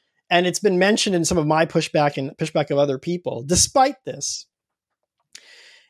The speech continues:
in the July twelfth meeting in which the California Math Framework was adopted by the State Board of Education, the California Department of Education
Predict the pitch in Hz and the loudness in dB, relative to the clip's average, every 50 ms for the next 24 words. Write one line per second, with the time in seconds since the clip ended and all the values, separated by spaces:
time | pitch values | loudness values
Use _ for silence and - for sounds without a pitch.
0 | _ _ - 262 294 320 320 302 302 226 180 170 214 220 208 208 208 214 220 240 | _ _ 2 4 6 6 6 6 6 4 4 4 4 4 4 4 4 4 2 2
1 | 247 - - - 226 214 202 214 208 - - 180 185 202 226 214 190 147 127 120 | 0 -2 -2 2 4 4 4 4 2 0 -2 -2 0 2 2 4 2 2 2 -2
2 | 123 135 - - 196 185 175 170 190 208 208 208 - - - - 170 - 185 185 | -6 -8 -2 0 2 2 4 4 4 4 4 2 -2 -4 -4 -6 -2 0 2 4
3 | 190 185 - 202 185 175 165 156 156 160 160 - - - 170 165 160 156 156 - | 4 4 2 0 0 2 2 2 4 2 2 2 0 0 0 0 0 -2 -2 -2
4 | 143 135 147 127 135 139 147 156 - - 151 135 139 135 135 131 - - 151 147 | -2 -2 0 0 2 2 2 0 0 -2 0 0 2 2 0 0 -2 -2 -4 -4
5 | 147 139 139 139 131 127 127 120 123 123 - - 127 127 123 - 135 135 139 143 | -2 -4 -4 -2 -2 -2 -2 -4 -6 -10 -8 -6 -6 -6 -6 -8 -12 -14 -14 -18
6 | _ _ _ _ _ _ _ _ _ _ _ _ _ _ _ _ _ _ _ _ | _ _ _ _ _ _ _ _ _ _ _ _ _ _ _ _ _ _ _ _
7 | _ _ - 147 143 - 220 220 226 233 233 - - - 226 226 240 247 240 226 | _ _ -8 -8 -2 0 2 4 4 4 4 2 2 2 4 4 6 6 6 4
8 | 196 165 175 - - 175 170 165 160 151 147 147 147 139 143 143 - - 151 151 | 4 4 0 0 0 0 0 2 2 2 4 4 2 2 0 -2 0 0 0 2
9 | 147 - 165 143 139 135 151 | 0 0 -2 -4 -4 -4 -6